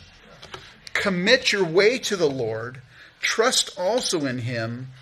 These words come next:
and he shall bring it to pass." Jesus said this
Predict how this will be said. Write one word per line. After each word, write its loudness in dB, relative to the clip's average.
and -4
he -6
shall -2
bring -6
it -4
to -12
pass." -12
Jesus 0
said 0
this -4